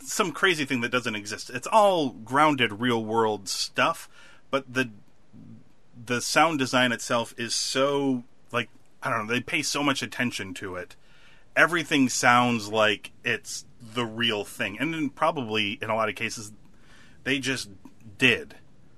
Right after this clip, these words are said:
uh, record the real things. But it's, you know, sometimes you see, like, those schlocky,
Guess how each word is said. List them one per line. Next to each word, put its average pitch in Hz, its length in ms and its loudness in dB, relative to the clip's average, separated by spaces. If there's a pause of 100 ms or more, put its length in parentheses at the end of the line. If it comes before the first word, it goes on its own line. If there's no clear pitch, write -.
(400)
uh, 101 400 2
record 110 500 -2
the 107 80 -2
real 98 280 -4
things. 90 400 -8
But 117 180 0
it's, - 220 -10
you 175 100 -2
know, 139 340 2
sometimes 214 500 -2
you 139 40 -4
see, 160 180 -6
like, 135 220 0
those 113 200 -4
schlocky, 113 800 -4